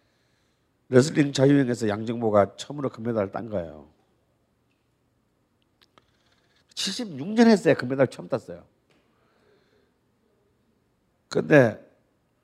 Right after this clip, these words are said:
그것도 막 진짜 막 눈물 없이는 못 듣는 과정 끝에 땄어요. 그리고 우리나라는 늘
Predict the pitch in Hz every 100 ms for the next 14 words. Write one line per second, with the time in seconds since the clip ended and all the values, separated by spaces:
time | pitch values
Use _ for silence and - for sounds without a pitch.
0 | _ _ 143 175 - 185 160 139 - 175
1 | 170 170 147 123 127 _ _ - - 131
2 | 147 202 185 156 147 123 104 - 135 139
3 | 127 - _ _ - 117 131 147 - -
4 | 143 - 101 82 _ _ _ _ _ _
5 | _ _ _ _ _ _ _ _ _ _
6 | _ _ _ _ _ _ _ _ _ _
7 | _ _ _ _ _ _ _ _ _ _
8 | _ _ _ _ _ _ _ _ _ _
9 | 175 170 165 143 104 117 156 180 147 123
10 | 147 185 196 131 -